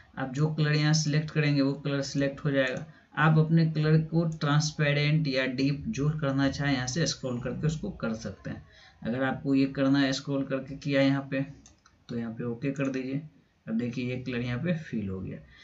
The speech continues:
ये आपको बहुत सारे variant provide करते हैं। इसके बाद आप फिर चाहते हैं कि भाई हमको preview के साथ दिखे, तो यहाँ पे आप transparency पे click कर सकते हैं। यहाँ पे जितना अच्छा ट्रांसपेरेंट डा-, डालेंगे आप, वहाँ पे उतनी अच्छी आपकी color, आप अपने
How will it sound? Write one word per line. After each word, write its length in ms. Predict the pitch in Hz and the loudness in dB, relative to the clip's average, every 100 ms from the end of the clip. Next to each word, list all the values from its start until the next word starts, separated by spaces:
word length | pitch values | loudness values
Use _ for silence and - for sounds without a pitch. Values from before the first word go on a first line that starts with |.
| - - | -20 -8
ये 320 | 113 185 254 175 | 2 4 4 4
आपको 340 | 170 160 226 | 2 2 2
बहुत 300 | 165 160 - | 6 4 6
सारे 220 | 175 165 | 6 6
variant 500 | 160 139 135 190 214 | 6 4 6 4 2
provide 400 | - 139 131 120 | 0 0 2 0
करते 280 | - 113 123 | 0 -4 -4
हैं। 20 | |
इसके 200 | 135 - | -4 2
बाद 360 | 151 139 160 160 | 4 6 6 6
आप 240 | 160 160 - | 4 2 0
फिर 160 | 170 | 0
चाहते 420 | 160 170 165 160 | 2 6 6 6
हैं 80 | 165 | 4
कि 120 | 160 | 6
भाई 120 | 156 160 | 10 10
हमको 240 | 160 156 | 10 6
preview 580 | - 143 139 139 165 160 | 2 2 2 6 6 6
के 120 | 160 156 | 4 4
साथ 420 | - 143 160 151 | 4 4 6 6
दिखे, 300 | 160 160 135 | 6 6 4
तो 140 | 131 | 2
यहाँ 180 | 123 135 | -2 -2
पे 120 | 139 | 0
आप 180 | 147 - | -2 0
transparency 640 | 139 139 - 139 135 131 151 | 2 2 2 0 0 0 -2
पे 160 | 196 220 - - _ _ | -2 -4 -6 -20 _ _
click 320 | 143 143 151 | 0 2 0
कर 140 | 131 113 | -2 -4
सकते 340 | - - - | -4 -10 -6
हैं। 60 | 107 | -4
यहाँ 140 | 113 | -4
पे 180 | 127 123 | -6 -6
जितना 360 | 120 117 139 139 | -6 -4 2 2
अच्छा 220 | 135 139 | 2 -2
ट्रांसपेरेंट 840 | 135 135 135 - 147 147 151 151 | 0 0 0 -2 -2 2 2 2
डा-, 240 | 139 135 - - _ _ 135 | 2 -2 -6 -12 _ _ -2
डालेंगे 440 | 143 160 208 202 | 6 8 8 6
आप, 320 | 139 127 - - - - - - | 6 4 0 -16 -20 -20 -12 -2
वहाँ 200 | 131 139 | 0 2
पे 80 | 220 | 2
उतनी 340 | 160 151 151 | 4 4 4
अच्छी 260 | 143 - 147 | 2 0 0
आपकी 560 | 135 - 262 269 - _ 127 | 0 2 0 0 -8 _ -4
color, 260 | 117 113 | 0 2
आप 160 | 123 123 | 0 0
अपने 260 | 120 139 | 0 0